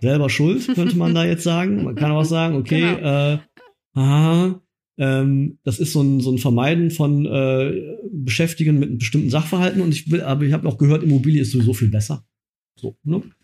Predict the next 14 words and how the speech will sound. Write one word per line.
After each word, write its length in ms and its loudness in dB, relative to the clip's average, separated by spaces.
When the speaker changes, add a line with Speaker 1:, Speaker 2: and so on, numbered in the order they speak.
Speaker 1:
Da 120 0
kann 140 2
man 100 4
sagen, 160 2
okay, 220 2
kann 180 0
ich 100 0
dem 100 0
Vorfeld 360 0
wirklich 260 -2
nichts 160 -2
zu 120 -4
sagen, 340 0
ne? 260 0